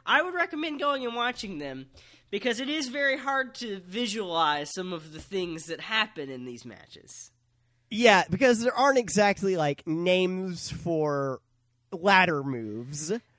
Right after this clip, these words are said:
Speaker 1: Yeah, I was like, there were some things I was writing down. I'm like, this, like, even though I know what it is 'cause I saw it and then I wrote it down,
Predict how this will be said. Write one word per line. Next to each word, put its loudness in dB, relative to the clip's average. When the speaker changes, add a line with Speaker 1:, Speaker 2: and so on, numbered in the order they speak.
Speaker 1:
Yeah, 8
I 4
was -4
like, 0
there -2
were -4
some -2
things -2
I -2
was -6
writing 0
down. 0
I'm -6
like, -8
this, -4
like, -2
even -4
though 0
I 4
know -2
what -2
it -2
is -2
'cause -8
I -2
saw 0
it -2
and -6
then -4
I -4
wrote -4
it -8
down, -6